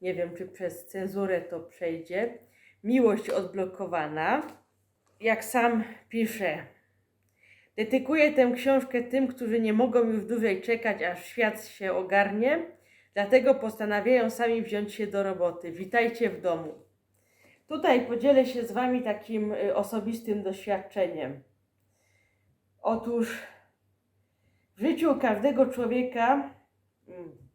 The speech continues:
może nie każdego, ale większości ludzi przychodzi taki czas, kiedy zaczynają się zastanawiać, czy żyć w pojedynkę,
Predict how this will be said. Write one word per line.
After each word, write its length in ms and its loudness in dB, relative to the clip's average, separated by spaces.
może 400 -4
nie 200 -2
każdego, 520 -4
ale 260 0
większości 640 0
ludzi 340 -2
przychodzi 520 -6
taki 360 -4
czas, 420 0
kiedy 460 -2
zaczynają 600 2
się 140 -6
zastanawiać, 1040 -6
czy 160 -10
żyć 220 -10
w 140 -20
pojedynkę, 760 0